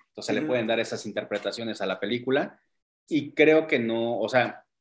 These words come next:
Speaker 1: no es el tema principal, pero creo que sí está algo ahí.
Speaker 2: Bueno, ahora ya hablando propiamente de la película y la secuencia y todo lo que vemos,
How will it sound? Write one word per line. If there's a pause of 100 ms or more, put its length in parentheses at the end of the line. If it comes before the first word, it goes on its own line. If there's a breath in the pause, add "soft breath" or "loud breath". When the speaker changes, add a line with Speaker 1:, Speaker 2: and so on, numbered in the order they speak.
(180)
Speaker 1:
no
es
el
tema
principal,
pero
creo
que
sí
está
algo
ahí. (680)
Speaker 2:
Bueno, (100)
ahora
ya
hablando
propiamente
de
la
película
y
la
secuencia
y
todo
lo
que
vemos,